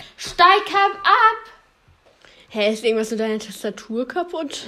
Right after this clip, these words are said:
Speaker 1: Nein, aber das Pferd muss immer richtig erst stehen bleiben.
Speaker 2: Okay.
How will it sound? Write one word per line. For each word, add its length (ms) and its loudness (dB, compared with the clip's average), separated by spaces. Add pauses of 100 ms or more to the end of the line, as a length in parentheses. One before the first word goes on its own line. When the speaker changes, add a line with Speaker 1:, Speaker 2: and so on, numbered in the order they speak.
(140)
Speaker 1:
Nein, 300 -8
aber 140 -8
das 160 -12
Pferd 200 -14
muss 180 -18
immer 380 -14
richtig 460 -20
erst 360 -18
stehen 340 -16
bleiben. 440 -16 (1040)
Speaker 2:
Okay. 500 -12